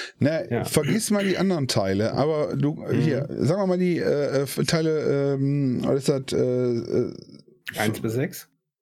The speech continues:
Speaker 1: Nee, wie, wie, von mir aus auch eins bis sechs. Fütter
Speaker 2: Ja,
Speaker 1: die K I
Speaker 2: dazu
Speaker 1: damit.
Speaker 2: Andor und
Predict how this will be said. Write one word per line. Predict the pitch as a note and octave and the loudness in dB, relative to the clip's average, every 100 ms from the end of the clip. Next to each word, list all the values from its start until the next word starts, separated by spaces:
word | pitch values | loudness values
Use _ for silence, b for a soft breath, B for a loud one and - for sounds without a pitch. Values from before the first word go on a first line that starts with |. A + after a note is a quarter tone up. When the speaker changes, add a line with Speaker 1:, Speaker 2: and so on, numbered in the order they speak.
| _ _ _ _ _ | _ _ _ _ _
Speaker 1:
Nee, | - C3 B2+ B2 C3 | 0 0 0 -2 -2
wie, | B2 B2+ - | 0 0 0
wie, | G#2 G#2 | 0 0
von | - A3+ | 0 0
mir | B3+ | 0
aus | C3+ | 0
auch | G#2 | 0
eins | G2 G2+ | 0 -2
bis | - | -4
sechs. | - A2+ - - B B B B B B B | -4 -4 -8 -10 B B B B B B B
Fütter | - A3 G#3 | -2 2 2
Speaker 2:
Ja, | |
Speaker 1:
die | F#3 | 0
K | F3 E3+ | 0 0
I | C3+ | 2
Speaker 2:
dazu | F3+ | 2
Speaker 1:
damit. | D#3 C#3+ - A#2 | 2 0 0 0
Speaker 2:
Andor | B2+ C#3+ C#3 C3 C3 B2 | 2 2 2 0 0 0
und | A2 A2 G#2+ G#2 - | 0 0 -2 -6 -14